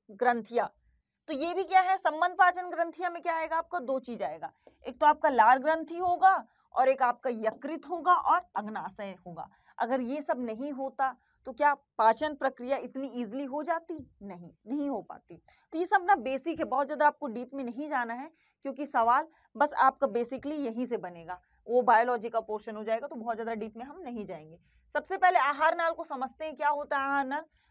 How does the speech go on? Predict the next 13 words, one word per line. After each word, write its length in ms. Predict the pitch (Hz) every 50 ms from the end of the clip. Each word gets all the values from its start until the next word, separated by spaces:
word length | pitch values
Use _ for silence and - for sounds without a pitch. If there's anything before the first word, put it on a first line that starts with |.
| _ _
तो 60 | -
आहार 400 | - 254 285 285 269 349 381 392
नाल 180 | 392 381 381 359
की 120 | - 359
परिभाषा 600 | 349 339 302 294 285 247 277 262 254 247 302 330
की 140 | 320 320 339
हम 200 | 370 311 285 247
बात 240 | 254 262 285 294 -
करें 260 | _ 311 294 302 302
तो 100 | 302 302
ये 140 | 269 269 285
आहार 460 | - - - 254 240 262 285 302 294
नाल 200 | 269 240 208 160